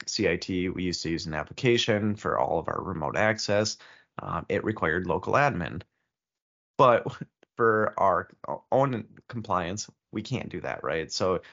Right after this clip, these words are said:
there's a conflict there, and that's where the tool comes in and can solve both of those issues.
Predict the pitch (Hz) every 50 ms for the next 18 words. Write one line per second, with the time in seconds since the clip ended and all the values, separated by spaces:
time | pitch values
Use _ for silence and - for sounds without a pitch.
0 | _ _ - 113 113 95 - - - - 92 85 95 92 - - 78 76 73 -
1 | - - 67 69 64 69 69 - - - - 107 110 113 - - 101 85 95 -
2 | - 113 104 95 - 95 87 87 85 78 82 78 76 76 69 - 85 82 76 73
3 | - - - _ _ _ _ _ - - 120 98 - - - - - - 98 95
4 | 92 92 80 - - - - - - 80 - 85 - 87 78 - 78 69 67 69
5 | - - - - - 65 80 - - - 90 82 82 92 87 - -